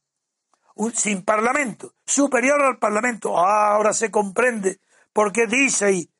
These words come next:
habla del parlamento por un lado, por otro lado habla del imperio de la ley, pero el tercero y definitivo, dice ahí el gran jurista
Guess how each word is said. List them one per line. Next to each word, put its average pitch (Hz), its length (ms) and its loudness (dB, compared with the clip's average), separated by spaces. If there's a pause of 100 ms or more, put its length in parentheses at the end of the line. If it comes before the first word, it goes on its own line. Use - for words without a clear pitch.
(240)
habla 233 420 2
del 233 260 0
parlamento 220 720 0
por 247 160 0
un 226 160 0
lado, 233 400 0 (720)
por 165 160 0
otro 202 220 0
lado 214 280 2
habla 208 240 2
del 180 140 0
imperio 208 520 0
de 214 60 6
la 214 100 2
ley, 202 300 0 (340)
pero 147 220 -6
el 143 120 -10
tercero 196 480 -2
y 208 60 -2
definitivo, 214 800 -4 (220)
dice 202 400 -2
ahí 202 180 2
el 185 160 0
gran 185 280 -2
jurista 190 580 -8